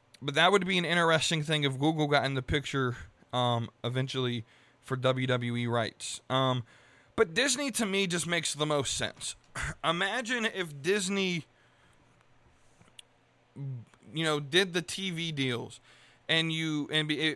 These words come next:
and, and W W E became part of the Disney universe, right? You would go on Disney Plus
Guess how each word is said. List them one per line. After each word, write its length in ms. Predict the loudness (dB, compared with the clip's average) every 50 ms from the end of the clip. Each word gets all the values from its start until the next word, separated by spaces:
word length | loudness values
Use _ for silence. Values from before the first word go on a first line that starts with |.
| -2 -2
and, 260 | -2 0 0 -2 -2 -2
and 260 | -2 -2 -2 -2 0
W 280 | 0 0 0 0 0
W 380 | 2 2 2 2 2 -2 0 0
E 140 | 0 0 0
became 580 | -2 -2 -6 -6 -6 -2 0 0 0 0 0 0
part 300 | 0 2 4 6 6 6
of 180 | 4 2 0
the 80 | -2 -4
Disney 640 | -4 -6 -4 2 4 4 4 4 2 0 -2 -2 -2
universe, 840 | -2 -4 -4 -2 -2 -4 -4 -4 -6 -6 -8 -10 -12 -14 -14 -14 -18 _ _ _ _ _ _ _ _ _ _ _ _ _ _ _ _ _ _ _ _ _ _ _ _ _ -2
right? 380 | 0 0 0 0 -2 -8 -16 -20 _ _ _ _ _ _ _ _ _ _ _ _ _ _ _ _ -20 _ _ _ _ _ _ _
You 140 | -10 -6 -4
would 140 | -4 -2 2
go 180 | 2 4 6 6
on 140 | 4 4 2
Disney 360 | 2 2 2 2 2 0 -2
Plus 680 | -2 0 2 4 4 4 4 2 0 -4 -4 -6 -8